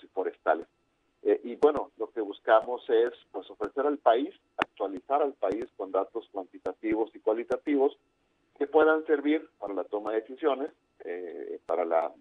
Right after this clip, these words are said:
definición o evaluación de políticas públicas para, para el campo. Y bueno, contribuir también con, con temática vigente, este, y, y actualizada, David, que tiene que ver con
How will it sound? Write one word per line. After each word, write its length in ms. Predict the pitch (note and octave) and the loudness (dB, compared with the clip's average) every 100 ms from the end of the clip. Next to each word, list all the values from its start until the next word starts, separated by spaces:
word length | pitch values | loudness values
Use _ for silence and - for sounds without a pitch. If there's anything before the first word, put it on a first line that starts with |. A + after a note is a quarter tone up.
| - | -12
definición 800 | G2 F#2+ F#2 - A2 A#2+ B2 - - - | -12 -8 -12 0 2 2 0 -16 -16 0
o 100 | A#2 | 2
evaluación 560 | G#2 G2+ G2 - B2+ C#3 | 4 2 -2 -2 -2 -2
de 80 | |
políticas 540 | - F#2 F#2+ A2 F2+ E2+ - | -4 -6 -8 -8 -8 -8 -12
públicas 440 | G#2 A2+ G#2 F#2 _ | -12 -12 -12 -14 _
para, 320 | F2 E2+ - _ | -10 -8 -12 _
para 160 | G#2 G#2+ | -6 -6
el 100 | A2 | 2
campo. 480 | C3 A2+ - C#3 - _ _ _ _ _ _ - | 2 2 -4 -10 -10 _ _ _ _ _ _ 0
Y 40 | |
bueno, 240 | D#3+ F#3 | 2 2
contribuir 560 | - C3+ - A#2+ C3+ C#3+ | -2 -2 -2 -6 -6 -4
también 360 | D3+ C3+ C#3+ C#3+ | -6 -4 -6 -4
con, 380 | C#3+ C3+ G#2+ | -4 -4 -8
con 380 | - G2+ G2+ G2 | -12 -8 -8 -8
temática 640 | - A2+ B2 C#3+ - A#2+ G#2+ | -10 -4 -4 -4 -2 2 2
vigente, 960 | - - B2+ C3+ - A#2+ A2 A2 G2+ - | -2 -2 -2 -2 -4 0 2 0 -4 -4
este, 760 | A2 F2+ _ - F2+ F2 E2+ - | -6 -6 _ -6 -2 -2 -4 -8
y, 280 | F#2+ F#2 | -12 -6
y 80 | G2 | 0
actualizada, 800 | F#2+ - G2+ G2+ - A#2 A#2+ A2+ | 0 0 -2 -2 2 4 6 4
David, 260 | G#2+ G2+ A2 | 0 -2 -4
que 80 | G#2 | -12
tiene 260 | G#2+ G#2+ | -12 -14
que 160 | G#2+ G#2 | -6 -4
ver 220 | G2+ G2 | -2 -4
con 300 | - A2 A2+ | 0 2 2